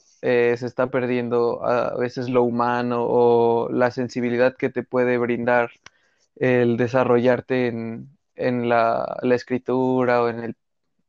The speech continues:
en la fotografía y todo eso, ¿no? Entonces,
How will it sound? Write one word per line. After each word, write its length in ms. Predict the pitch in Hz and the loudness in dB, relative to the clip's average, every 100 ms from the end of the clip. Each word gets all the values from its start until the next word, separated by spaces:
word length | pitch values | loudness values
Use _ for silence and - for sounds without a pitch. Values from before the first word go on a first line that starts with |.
| - | -12
en 500 | 127 123 120 120 127 _ _ _ - - | -8 -6 -8 -10 -16 _ _ _ -20 -4
la 120 | 135 | -2
fotografía 1500 | 123 123 120 117 117 131 123 123 120 120 117 117 120 123 - | 0 0 2 0 0 0 2 2 0 0 0 0 -4 -8 -14
y 200 | - 127 - | -2 -2 0
todo 260 | 123 123 | 2 2
eso, 280 | 117 - - | 2 -2 -8
¿no? 200 | 127 139 | -6 -4
Entonces, 640 | 123 127 127 131 123 - | -4 -4 -4 -6 -8 -14